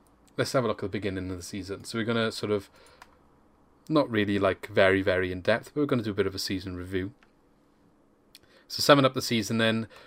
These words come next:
we're gonna look at, like, stand-up moments, we're gonna look at areas that maybe cost us and compare it then to where we saw our expectations. So let's go right to the beginning. We'll kind of split it into two halves, I think. It works quite well with what happened as well.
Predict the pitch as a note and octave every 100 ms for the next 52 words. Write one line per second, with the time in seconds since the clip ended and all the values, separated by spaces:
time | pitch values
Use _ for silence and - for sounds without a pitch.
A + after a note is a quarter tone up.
0 | - A#2+ C3 C3 A#2 A#2 G#2 - C#3 B2
1 | A#2 G#2+ G2 G2+ F#2+ G2+ G2 G2+ - G2
2 | G#2 G2+ G2 G2 F#2+ G2 G2 G2 F#2+ F#2
3 | - G2+ - - F2 E2+ - A2+ F#2 F#2
4 | F2+ - - - _ - G2 G2 F#2 F2
5 | F2 F2+ - G2+ F2+ F2+ - - A#2+ G2
6 | - F2+ F2 F2 F2 - G2+ - - -
7 | G2+ - A2+ - B2 G#2+ G2 G#2 F#2 G2
8 | G2 F#2 A#2 - - - - A#2+ - C#3+
9 | - - - G#2 F#2+ G#2 - G2+ F#2 -
10 | F#2+ F2+ E2+ G2+ F#2 - - F#2 F#2 E2+
11 | E2+ F2+ F2+ F#2 E2+ G#2 G2 G#2 G2 G2